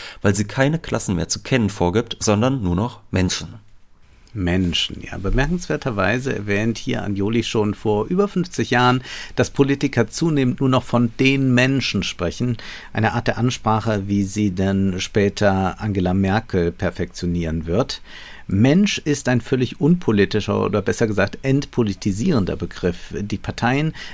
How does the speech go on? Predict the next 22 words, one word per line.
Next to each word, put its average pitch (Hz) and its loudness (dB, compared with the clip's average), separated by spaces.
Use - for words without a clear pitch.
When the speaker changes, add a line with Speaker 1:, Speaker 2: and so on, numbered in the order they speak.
Speaker 2:
werden 117 4
durch 127 2
diesen 117 2
Prozess, - -2
der 110 2
hier 107 0
beschrieben 107 -2
wird, 101 -2
auch 98 -6
austauschbar, 143 -2
was 120 0
wir 131 6
vor - 0
allem 139 4
an 127 2
den 120 4
linken 143 0
europäischen 117 2
Arbeiterparteien 101 0
gut 107 0
beobachten 101 0
können. 104 2